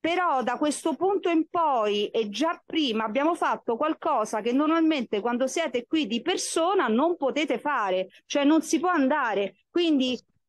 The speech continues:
Speaker 1: adesso
Speaker 2: assolutamente.
Speaker 1: avremo qualcosa di speciale,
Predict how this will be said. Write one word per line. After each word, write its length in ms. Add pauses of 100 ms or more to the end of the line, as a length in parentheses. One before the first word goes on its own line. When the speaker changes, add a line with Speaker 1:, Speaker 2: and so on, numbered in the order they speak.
(120)
Speaker 1:
adesso 480
Speaker 2:
assolutamente. 300
Speaker 1:
avremo 200
qualcosa 680
di 100
speciale, 960